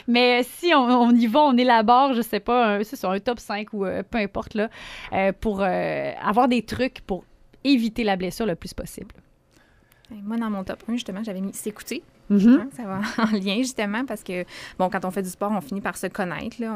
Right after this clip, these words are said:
Speaker 2: On sait, euh, c'est quoi nos limites. Puis si une petite douleur est anormale, hmm, peut-être que je devrais ralentir un peu. Fait que c'est important d'écouter ces signaux-là. Euh, d'y aller progressivement aussi, parce qu'on, on se connaît tous, hein. Enfin, on recommence une saison, on aimerait ça recommencer. Là, on l'a fini, on recommence en feu.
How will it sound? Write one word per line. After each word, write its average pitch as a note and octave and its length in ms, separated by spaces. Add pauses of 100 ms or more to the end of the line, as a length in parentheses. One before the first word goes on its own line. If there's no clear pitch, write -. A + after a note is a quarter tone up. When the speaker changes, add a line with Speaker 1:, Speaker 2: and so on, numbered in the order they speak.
Speaker 2:
On F3+ 60
sait, G3+ 400
euh, F3 180 (260)
c'est - 140
quoi F#3+ 160
nos F#3+ 100
limites. F3+ 380
Puis - 140
si F#3+ 80
une F#3 100
petite F#3+ 140
douleur F#3+ 260
est G3 100
anormale, F3+ 720
hmm, G#3 440
peut-être F#3 380
que F#3 200
je F3+ 40
devrais F3+ 220
ralentir F3+ 540
un F3+ 100
peu. - 220
Fait G#3 120
que - 200
c'est - 140
important F#3+ 320
d'écouter G3 420
ces G3 160
signaux-là. F#3 520 (680)
Euh, F#3+ 400
d'y G3 160
aller G#3 240
progressivement G#3+ 840
aussi, G#3+ 300
parce G3 200
qu'on, F#3 380
on F3+ 60
se - 80
connaît F3+ 240
tous, - 340
hein. B3 140
Enfin, G3+ 400
on - 20
recommence G3+ 560
une G3+ 100
saison, G3 360
on A#3 180
aimerait F#3+ 240
ça G#3+ 120
recommencer. G3 520
Là, G3+ 140
on G3+ 100
l'a F#3 140
fini, G3 480
on - 20
recommence F#3 480
en F3+ 160
feu. G3+ 300